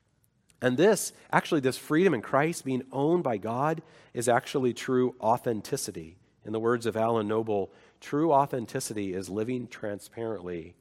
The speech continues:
before God." This is a little, we,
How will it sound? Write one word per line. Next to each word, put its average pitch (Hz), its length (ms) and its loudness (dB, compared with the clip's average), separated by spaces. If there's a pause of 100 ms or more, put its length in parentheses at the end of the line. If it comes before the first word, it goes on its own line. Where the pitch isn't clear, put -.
(280)
before 90 300 -12
God." 82 400 -14 (2750)
This 107 160 -8
is 98 80 -6
a 92 40 -2
little, 110 240 0 (460)
we, 82 140 -16